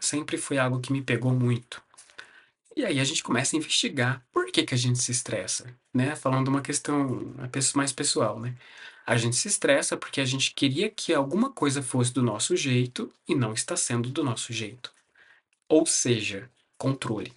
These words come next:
Eu quero ter controle sobre alguma coisa, aquilo sai do meu controle, eu me irrito pra tentar forçar aquele controle. E a gente vai investigando, mas quer controlar o quê? Por quê?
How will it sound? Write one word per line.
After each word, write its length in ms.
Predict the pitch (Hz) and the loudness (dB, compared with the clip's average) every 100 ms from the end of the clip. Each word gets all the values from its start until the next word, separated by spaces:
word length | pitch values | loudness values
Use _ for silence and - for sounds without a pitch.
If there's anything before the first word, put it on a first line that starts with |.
| _ _ - | _ _ -6
Eu 100 | 123 | -2
quero 180 | 123 123 | 0 0
ter 140 | 123 | -2
controle 460 | 123 170 185 135 123 | -4 -4 0 2 2
sobre 220 | - 139 | 2 2
alguma 240 | 120 123 | 2 0
coisa, 460 | - - 120 127 160 | -2 0 2 2 0
aquilo 320 | 123 127 127 | -2 0 0
sai 400 | 123 - - 110 | 0 2 2 2
do 100 | 110 | 0
meu 140 | 110 113 | -2 -2
controle, 540 | - 185 - 131 185 - - - - | -6 -6 -2 -2 -4 -14 -20 -16 0
eu 120 | 135 | 4
me 180 | 143 202 | 4 2
irrito 560 | 143 107 156 226 - 123 | 0 0 0 0 -4 -2
pra 180 | 123 | 0
tentar 300 | 127 123 131 | 0 0 -2
forçar 600 | 127 - 185 185 - 143 | -2 0 2 2 2 2
aquele 260 | 165 - 185 | 2 -2 -2
controle. 560 | - 208 214 131 110 123 - _ - - - _ - | -2 -10 -6 -4 -4 -6 -18 _ -20 -20 -20 _ -8
E 60 | |
a 40 | - | -4
gente 260 | 277 254 | 0 0
vai 220 | - 220 - _ - | 2 0 -2 _ 0
investigando, 880 | 226 196 202 - 240 151 131 180 151 | 2 2 0 0 0 2 2 2 2
mas 160 | 151 | -2
quer 140 | - 180 | 0 0
controlar 480 | 190 190 190 180 | 0 0 0 2
o 80 | 233 | -2
quê? 380 | - - 175 208 - | -4 0 0 0 -4
Por 220 | 185 - | -4 -4
quê? 260 | - 165 190 | 0 0 0